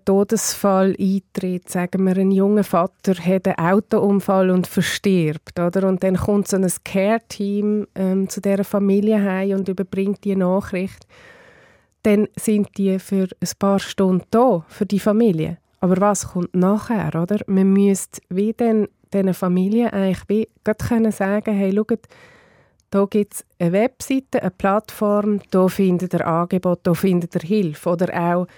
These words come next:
wenn eine, eine junge Mutter eine Krebserkrankung hat, vielleicht am Schluss sogar noch in einem Hospiz ist, oft wird Begleitung angeboten bis zum Tod, aber nicht nachher. Also,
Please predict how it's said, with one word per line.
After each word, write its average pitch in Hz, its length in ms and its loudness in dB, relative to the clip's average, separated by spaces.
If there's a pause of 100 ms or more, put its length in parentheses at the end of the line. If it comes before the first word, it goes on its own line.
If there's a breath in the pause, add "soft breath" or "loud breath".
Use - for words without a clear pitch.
(840 soft breath)
wenn 180 260 2
eine, 175 300 0
eine 180 100 2
junge 202 360 2
Mutter 208 420 2
eine 208 80 0
Krebserkrankung 196 1120 -2
hat, 180 300 0
vielleicht 185 400 -4
am 196 140 2
Schluss 190 400 -4
sogar 180 240 -2
noch 185 120 2
in 190 120 2
einem 190 180 0
Hospiz 190 640 -4
ist, 185 300 -4
oft - 480 -4 (760)
wird 185 360 -2
Begleitung 165 640 -2
angeboten 220 960 -2 (320)
bis 190 320 -2
zum 175 260 -2 (140)
Tod, 175 500 -2 (800 soft breath)
aber 160 240 0
nicht 170 460 0 (240)
nachher. 180 800 -2
Also, 151 220 -2